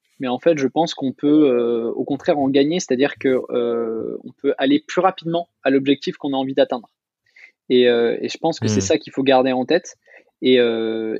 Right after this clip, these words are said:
Speaker 1: et je pense qu'il faut aussi, euh, il faut aussi prendre du recul sur, euh, sur ça. C'est-à-dire que quand j'ai commencé à, à marketer l'offre, à la faire tester, et puis ensuite à la publier, à communiquer un petit peu dessus,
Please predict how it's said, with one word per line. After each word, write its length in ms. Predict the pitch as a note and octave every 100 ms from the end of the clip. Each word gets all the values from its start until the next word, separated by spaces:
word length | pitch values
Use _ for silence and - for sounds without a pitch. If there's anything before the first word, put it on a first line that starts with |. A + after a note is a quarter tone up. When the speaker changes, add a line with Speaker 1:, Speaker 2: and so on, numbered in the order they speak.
| -
Speaker 1:
et 60 |
je 80 | B2+
pense 220 | F3+ F3+
qu'il 440 | - C#3+ C3 C#3+ -
faut 200 | C#3+ C#3+
aussi, 540 | D#3 D#3 - F#3 F#3+
euh, 420 | D3 B2 B2 B2 A#2+ _ _ _ _ _
il 80 | A#2
faut 140 | -
aussi 200 | C#3+ -
prendre 220 | F3+ F3 D#3
du 80 |
recul 320 | D3+ C#3+ F#3+ E3+
sur, 340 | - C#3+ B2
euh, 600 | A#2+ A#2+ A#2+ B2 B2 A#2 G#2+
sur 220 | - -
ça. 140 | G#3+
C'est-à-dire 280 | - C3 B2+
que 140 | C3+ B2 - - _
quand 160 | E3 D#3+
j'ai 120 | D#3
commencé 520 | D#3 D#3 D#3 F3+ F3+
à, 160 | B2+ A2+
à 200 | - C3
marketer 400 | C3 - C3 C#3+
l'offre, 380 | D3 D#3 D3+
à 40 | B2
la 100 | B2
faire 180 | C3 -
tester, 400 | C#3 - D#3+ D#3+
et 60 |
puis 140 | D3+ B2+
ensuite 360 | B2 - D3
à 60 | B2+
la 100 | A2
publier, 720 | - B2+ C3 C3+ C#3+ D3 D3
à 80 | B2
communiquer 460 | - B2+ B2+ -
un 100 | B2+
petit 140 | A#2+ -
peu 100 | B2+
dessus, 300 | - G#3